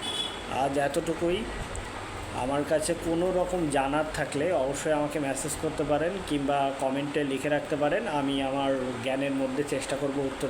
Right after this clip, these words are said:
দেওয়ার। আহ, ইনশাল্লাহ আল্লাহ পাক, আহ, যতটুকু দিয়েছে আমি ততটুকুর মধ্যে দেওয়ার চেষ্টা করব। আমি যদি নাও জেনে থাকি সেই বিষয় সম্পর্কে, তো আমি চেষ্টা করব অন্য কারোর কাছ থেকে জেনে সঠিক উত্তর দেওয়ার এবং আপনাদের প্রয়োজনে আসার।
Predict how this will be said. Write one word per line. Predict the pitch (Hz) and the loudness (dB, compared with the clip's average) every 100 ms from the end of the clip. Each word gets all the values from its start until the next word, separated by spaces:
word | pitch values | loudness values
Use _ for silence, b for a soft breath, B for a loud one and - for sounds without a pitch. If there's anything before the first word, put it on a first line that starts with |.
| 127 | 2
দেওয়ার। | 135 170 | 2 2
আহ, | - - - - - - - - - - - - 123 123 131 | -2 -8 -10 -10 -10 -10 -10 -10 -10 -10 -10 -6 -2 0 2
ইনশাল্লাহ | 135 156 151 143 | 2 2 2 2
আল্লাহ | 143 135 | 2 2
পাক, | 139 135 | 0 0
আহ, | 131 123 117 120 | 0 2 0 0
যতটুকু | 135 139 143 139 131 | 0 0 0 0 0
দিয়েছে | 139 139 | 0 0
আমি | 135 139 | -2 0
ততটুকুর | 139 135 135 139 139 | 0 0 -2 0 2
মধ্যে | 139 135 143 | 0 2 0
দেওয়ার | 127 135 135 - | 2 2 0 -2
চেষ্টা | 135 151 | -2 -2
করব। | 143 135 151 160 | 0 2 2 2
আমি | 127 131 | 2 0
যদি | 135 139 | 0 0
নাও | 127 143 151 | 2 0 2
জেনে | 156 151 | 2 2
থাকি | 156 147 156 | 0 -2 -2
সেই | 156 147 | 0 0
বিষয় | 135 151 | 0 -2
সম্পর্কে, | 147 147 143 143 160 190 | -2 -2 -2 -2 -2 -2
তো | 156 | 0
আমি | 143 143 | 0 0
চেষ্টা | 147 139 160 | -2 -2 -2
করব | 156 151 | 0 2
অন্য | 156 139 131 | 2 2 0
কারোর | 135 131 | 0 0
কাছ | 131 127 | 0 -2
থেকে | 143 139 113 | -2 -2 0
জেনে | 131 160 139 123 - - B B B B - - | 0 0 0 -4 -8 -10 B B B B -6 0
সঠিক | 143 160 151 | 0 0 -2
উত্তর | 165 - 147 127 | -4 0 0 2
দেওয়ার | 135 117 - - - - | 2 2 -2 -8 -10 -4
এবং | 127 135 | 0 2
আপনাদের | 135 139 143 143 143 | 0 0 0 0 0
প্রয়োজনে | 147 143 135 131 | 2 2 2 2
আসার। | 120 107 110 | 0 -2 -4